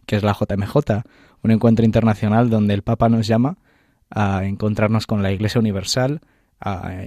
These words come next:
invitar a todos y cada uno de los jóvenes, a, de donde sea, vengan de donde vengan, ¿no? Para encontrarse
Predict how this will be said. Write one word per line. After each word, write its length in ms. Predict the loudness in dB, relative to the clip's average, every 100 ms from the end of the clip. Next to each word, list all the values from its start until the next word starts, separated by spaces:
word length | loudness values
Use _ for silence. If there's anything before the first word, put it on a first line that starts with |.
| -10
invitar 380 | -2 0 2 2
a 80 | 0
todos 400 | 0 0 0 -4
y 20 |
cada 220 | -4 -2
uno 100 | 0
de 80 | 0
los 100 | -2
jóvenes, 520 | -4 -4 -4 -6 -10 _ _ _
a, 100 | -8
de 260 | -6 -2 0
donde 220 | 0 -2
sea, 300 | -4 -2 -2
vengan 300 | 0 0 0
de 80 | 0
donde 180 | 0 0
vengan, 320 | 0 0 -2
¿no? 80 | -2
Para 220 | -4 -8
encontrarse 500 | -8 -8 -4 -6 -4